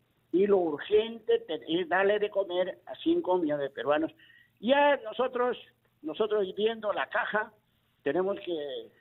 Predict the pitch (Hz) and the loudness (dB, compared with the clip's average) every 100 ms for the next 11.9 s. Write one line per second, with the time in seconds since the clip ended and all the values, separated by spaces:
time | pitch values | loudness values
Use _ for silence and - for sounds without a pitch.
0 | _ _ _ _ - - 147 147 139 147 | _ _ _ _ -18 -2 0 2 0 0
1 | 185 190 - 196 196 190 151 175 180 170 | 2 2 0 0 0 -2 0 2 2 -2
2 | 175 180 147 - - - 202 180 - 185 | -8 -10 -14 -18 0 0 2 -4 -2 2
3 | 220 277 294 277 240 240 247 240 220 214 | 4 6 4 2 -2 0 0 0 0 -4
4 | 220 214 220 214 214 156 - - _ _ | -4 -6 -8 -6 -6 -6 -6 -18 _ _
5 | _ _ _ _ _ - 160 165 165 - | _ _ _ _ _ -2 4 4 2 -4
6 | 175 185 185 214 254 233 240 196 160 - | -4 -4 0 0 2 0 2 2 0 -4
7 | 202 202 - 139 131 143 - _ _ _ | -4 -4 -2 -6 -6 -6 -8 _ _ _
8 | _ _ _ - 190 196 269 262 262 180 | _ _ _ 0 2 2 -2 -4 -2 0
9 | 208 233 240 - 180 196 208 202 208 214 | 0 2 0 -2 -6 -4 -4 -2 -2 0
10 | 196 175 165 156 147 139 139 156 151 147 | -2 -2 -4 -4 -4 -6 -2 -2 0 0
11 | 180 254 247 208 214 185 175 180 240 | -2 -4 -8 -2 2 2 2 2 0